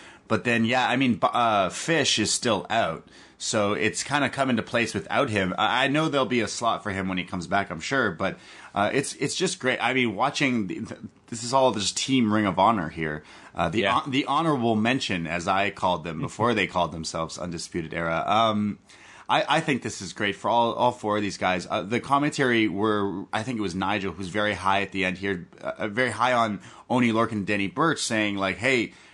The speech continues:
Speaker 1: uh, they didn't win, but they got the job done in the sense of they proved themselves. Like, they took these guys to the limit." And this match was really great. Uh, I thought it was, it was just so fun. A great opening match. It ha-, had me invested into the card right away.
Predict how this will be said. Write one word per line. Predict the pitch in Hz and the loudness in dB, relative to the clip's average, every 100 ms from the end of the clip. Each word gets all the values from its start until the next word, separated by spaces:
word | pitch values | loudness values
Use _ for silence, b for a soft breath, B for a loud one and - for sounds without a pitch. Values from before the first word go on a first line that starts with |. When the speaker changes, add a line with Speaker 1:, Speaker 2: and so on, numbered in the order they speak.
| B 101 | B 2
Speaker 1:
uh, | 101 95 | 2 2
they | 110 | 0
didn't | 107 165 160 101 | 2 2 0 2
win, | 143 160 123 | 2 4 2
but | 92 113 - | 2 -2 0
they | 104 | -2
got | 95 147 | 0 0
the | 135 | -2
job | 104 117 98 | 0 0 2
done | 113 113 | 0 0
in | 104 101 | 0 -4
the | |
sense | 92 110 101 104 | -4 -4 -4 -4
of | 90 76 | -6 0
they | 107 | -2
proved | - 120 123 92 | 0 -2 -2 0
themselves. | 98 80 80 76 73 - | -6 -4 -6 -6 -6 -4
Like, | 95 87 - B B B | -2 -2 -6 B B B
they | 110 | -4
took | 110 131 - | -2 -6 -4
these | 120 104 | -4 -4
guys | 87 98 92 | 0 0 0
to | 90 | -6
the | 92 | -4
limit." | 90 92 82 | -4 -4 -4
And | 98 113 | -2 0
this | 151 | 0
match | 156 123 - | 2 0 0
was | 80 | -6
really | 90 82 78 | -6 -6 -6
great. | 73 58 - | -10 -12 -4
Uh, | 85 80 78 | 0 0 0
I | 92 | -4
thought | - 90 | 2 0
it | 85 | 2
was, | 85 - - - | -6 -8 -10 -6
it | 131 | -2
was | 151 123 | 0 0
just | 160 - | 0 0
so | 170 | 0
fun. | 160 160 143 | 0 0 0
A | 87 101 | 0 -4
great | 87 - 139 170 - | -4 0 0 0 0
opening | 120 - 123 117 101 | -2 0 -2 0 0
match. | 101 98 | -2 -2
It | |
ha-, | 95 113 101 | -6 -8 -4
had | 113 135 | -2 0
me | 131 117 - B B - | 2 0 -2 B B -2
invested | 113 101 120 - 110 | -2 0 -2 -2 -2
into | 110 104 | -2 -4
the | 92 | -10
card | - 101 87 | 0 0 0
right | 87 110 98 | 0 0 0
away. | 90 87 85 | 0 0 -2